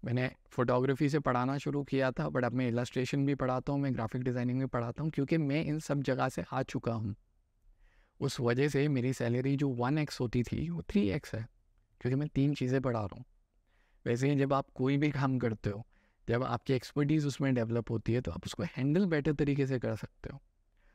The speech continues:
और ऐसा भी हो सकता है कि आप एक ही चीज़ लो, उसी के अंदर फोकस करो, उसी के अंदर चार लाख रुपए महीना कमाओ, हो सकता है, डेफिनेट है। और जो बाकी की स्किल है, वो आपको हेल्प करेगी। तो ये प्रॉब्लम नहीं है कि डायरेक्शन क्यों शिफ्ट हो रहा है, हो सकता है,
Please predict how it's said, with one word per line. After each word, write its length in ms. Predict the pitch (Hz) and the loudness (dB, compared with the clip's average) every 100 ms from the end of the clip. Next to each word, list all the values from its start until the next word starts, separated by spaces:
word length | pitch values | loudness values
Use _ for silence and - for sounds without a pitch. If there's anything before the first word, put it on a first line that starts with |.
| _ - | _ -2
और 100 | 123 | 0
ऐसा 200 | 117 135 | 2 0
भी 120 | 151 | 0
हो 60 | |
सकता 260 | 143 143 143 | 0 -2 0
है 80 | 139 | 2
कि 80 | 135 | 2
आप 180 | 127 | 0
एक 160 | 117 120 | -2 0
ही 80 | 139 | 0
चीज़ 280 | 127 135 127 | 0 -2 -2
लो, 200 | 123 127 _ _ _ _ _ - | -4 -6 _ _ _ _ _ -8
उसी 200 | 127 143 | -4 0
के 100 | 147 | 2
अंदर 220 | 139 135 | 2 0
फोकस 340 | - 120 127 | -2 -2 -2
करो, 260 | - 120 120 | -2 -2 -2
उसी 180 | 117 139 | -2 0
के 60 | |
अंदर 200 | 131 131 | 0 0
चार 200 | 123 123 | 0 0
लाख 200 | 123 127 | 2 0
रुपए 200 | 127 123 | 0 -2
महीना 300 | 120 117 117 | -2 -2 -2
कमाओ, 280 | 110 107 107 - _ _ - - _ _ - | -2 -6 -8 -12 _ _ -20 -20 _ _ 0
हो 100 | 156 | 2
सकता 300 | 131 - 113 | 2 -2 -2
है, 80 | |
डेफिनेट 460 | 117 120 143 135 107 | 0 0 2 2 0
है। 100 | 117 - _ _ - - - - - _ 127 | -4 -12 _ _ -20 -20 -20 -20 -20 _ 2
और 260 | 143 160 - | 2 2 -2
जो 140 | - | -2
बाकी 380 | 147 123 135 208 | 0 -2 0 0
की 140 | 202 196 | 2 0
स्किल 220 | - 175 | 2 0
है, 60 | |
वो 80 | 175 | 2
आपको 180 | 160 - | -2 -4
हेल्प 280 | 156 135 139 | -2 -2 -2
करेगी। 480 | - 120 101 - - _ _ - - - | -2 -2 -4 -8 -18 _ _ -20 -20 -4
तो 60 | - | 2
ये 140 | 147 | 2
प्रॉब्लम 400 | 185 123 127 156 | 2 0 0 2
नहीं 240 | 180 180 190 | 2 2 2
है 60 | |
कि 100 | 190 | 4
डायरेक्शन 520 | 160 135 143 - 165 156 | 2 2 -2 -2 -2 0
क्यों 180 | 156 | 0
शिफ्ट 300 | 156 151 - | 0 -2 -2
हो 120 | 131 120 | -2 -2
रहा 100 | 117 | -4
है, 60 | |
हो 200 | 117 185 | -4 -2
सकता 340 | 196 180 - 135 | -2 -4 -2 -2
है, 220 | 120 | -2